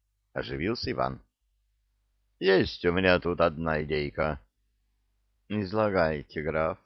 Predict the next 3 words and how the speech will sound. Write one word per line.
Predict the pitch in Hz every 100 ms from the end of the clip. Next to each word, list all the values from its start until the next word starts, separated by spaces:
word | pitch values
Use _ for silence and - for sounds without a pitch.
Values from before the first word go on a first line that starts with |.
| _ _ _ _ -
благосклонно | 71 76 64 - - 80 117 139 120 120
кивнула | 90 78 69 80 98
Милледит. | 120 85 67 64 60 67 -